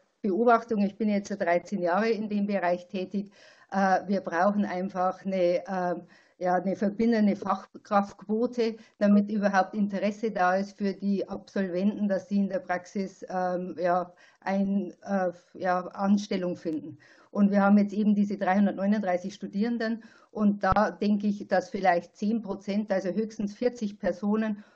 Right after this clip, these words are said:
wirklich eine adäquate Stelle gefunden haben, die auch wirklich entsprechend, äh, honoriert worden ist.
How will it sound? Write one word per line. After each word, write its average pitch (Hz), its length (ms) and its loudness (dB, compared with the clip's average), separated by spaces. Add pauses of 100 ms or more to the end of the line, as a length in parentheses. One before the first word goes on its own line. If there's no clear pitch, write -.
(180)
wirklich 214 320 0
eine 202 160 0
adäquate 196 640 -2
Stelle 208 360 -4
gefunden 196 480 -2
haben, 180 400 0
die 190 120 0
auch 175 200 -2
wirklich 202 420 -4
entsprechend, 180 600 -6 (320)
äh, 190 160 -4
honoriert 202 520 0
worden 151 280 -4
ist. 160 260 -10